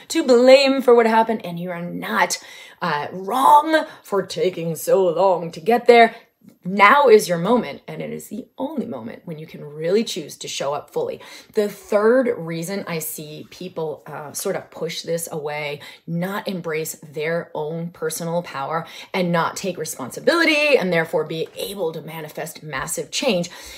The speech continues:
is their energy is still going into proving that they're right about their limitation.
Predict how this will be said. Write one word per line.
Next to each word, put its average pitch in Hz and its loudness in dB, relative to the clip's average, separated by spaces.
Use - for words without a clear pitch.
is 180 -2
their 196 2
energy 254 -2
is - -6
still 247 -2
going 180 2
into 180 -2
proving 359 4
that 175 -2
they're 147 -2
right 175 4
about 190 2
their 175 2
limitation. - -8